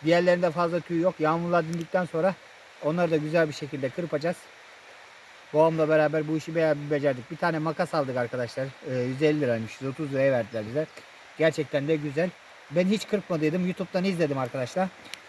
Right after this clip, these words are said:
Ee, o şekilde kırpmaya başladım. Ee,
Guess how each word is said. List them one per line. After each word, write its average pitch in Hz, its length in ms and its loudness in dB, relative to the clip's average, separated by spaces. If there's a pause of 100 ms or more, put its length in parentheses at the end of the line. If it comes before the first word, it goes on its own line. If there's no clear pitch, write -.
Ee, 123 300 2
o 180 100 2
şekilde 165 460 0 (160)
kırpmaya 170 420 0
başladım. 143 440 2 (680)
Ee, 120 440 0